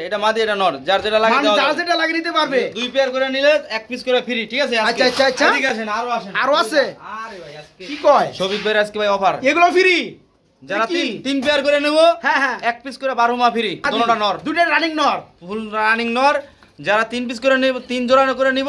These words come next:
Speaker 1: তাদের জন্য এক পিস বারো মার নর ফ্রি।
Speaker 2: ওকে।
Speaker 1: আর যারা দুই পিস করে নিব, তাদের জন্য এক পিস করে ফ্রি, ঠিক আছে?
Speaker 2: বন্ধুরা, আজকে টোটাল কবুতর আছে বিশ পেয়ার। আজকে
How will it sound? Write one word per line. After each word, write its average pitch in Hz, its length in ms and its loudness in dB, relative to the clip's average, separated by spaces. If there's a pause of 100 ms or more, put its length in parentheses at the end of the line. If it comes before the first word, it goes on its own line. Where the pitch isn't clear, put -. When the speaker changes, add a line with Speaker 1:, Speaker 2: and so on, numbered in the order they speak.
Speaker 1:
তাদের 233 260 0
জন্য 240 160 -2
এক 233 160 -4
পিস 226 180 -6
বারো 214 220 -2
মার 220 180 -4
নর 208 160 0
ফ্রি। 196 300 -8
Speaker 2:
ওকে। 277 640 4
Speaker 1:
আর 233 100 2
যারা 226 200 -4
দুই 240 180 -6
পিস 240 160 -12
করে 262 140 -6
নিব, 262 160 -8 (280)
তাদের 208 220 -10
জন্য 220 160 -8 (140)
এক 208 180 -10
পিস 208 180 -12
করে 202 180 -6
ফ্রি, 175 100 -10
ঠিক 156 160 -10
আছে? 196 80 2
Speaker 2:
বন্ধুরা, 302 360 4
আজকে 330 260 -2
টোটাল 320 400 -2
কবুতর 339 460 -2
আছে 330 220 0
বিশ 320 360 2
পেয়ার। 277 360 2 (140)
আজকে - 240 -6